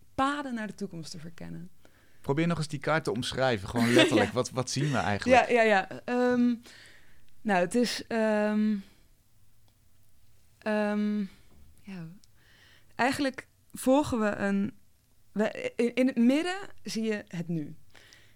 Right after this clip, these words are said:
Speaker 1: En vanuit het nu kijken er, eh, in het nu s-, staan drie grote torens. De ene toren, eh, ehm, is de media, de andere toren is de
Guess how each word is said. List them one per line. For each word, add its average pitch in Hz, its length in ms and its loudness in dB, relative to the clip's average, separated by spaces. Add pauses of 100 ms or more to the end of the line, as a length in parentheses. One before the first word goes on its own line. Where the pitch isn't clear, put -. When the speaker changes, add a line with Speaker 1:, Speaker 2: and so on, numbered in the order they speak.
Speaker 1:
En 220 140 -2
vanuit 240 260 0
het 220 100 -2
nu 269 320 4 (260)
kijken 208 360 0
er, 202 260 -8
eh, 190 260 -4
in 208 140 0
het 214 100 0
nu 262 220 8
s-, 262 140 -2
staan 190 360 -2
drie 233 260 0
grote 196 640 -4 (100)
torens. 269 640 -4 (260)
De - 80 -14
ene 220 320 0
toren, 208 500 -6 (160)
eh, 185 140 -14 (640)
ehm, 175 360 -12 (140)
is - 140 -16
de 175 80 -10
media, 226 520 -4
de 202 100 -8
andere 185 300 -12
toren 180 300 -10
is - 120 -16
de 156 140 -16